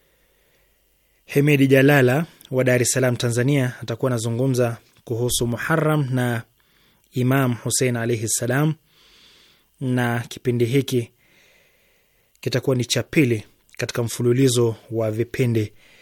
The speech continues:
vya Muharram. Kadhalika, mpenzi msikilizaji, tutakuwa na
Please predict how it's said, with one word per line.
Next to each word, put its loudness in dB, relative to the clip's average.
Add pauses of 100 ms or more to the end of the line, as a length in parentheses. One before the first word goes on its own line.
(680)
vya -2 (120)
Muharram. -2 (1600)
Kadhalika, 2
mpenzi 0
msikilizaji, 0
tutakuwa 0 (160)
na -4